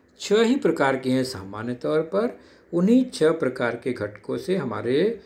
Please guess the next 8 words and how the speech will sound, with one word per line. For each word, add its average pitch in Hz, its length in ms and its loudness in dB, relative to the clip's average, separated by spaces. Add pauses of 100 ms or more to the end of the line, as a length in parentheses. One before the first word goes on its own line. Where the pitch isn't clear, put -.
(260)
शरीर 214 480 4
में 131 400 0
विविध 113 320 -2
प्रकार 101 300 -12
की 190 380 0 (760)
कार्यक्रियाएं 104 520 -6
होती 123 440 -4
हैं 175 520 -2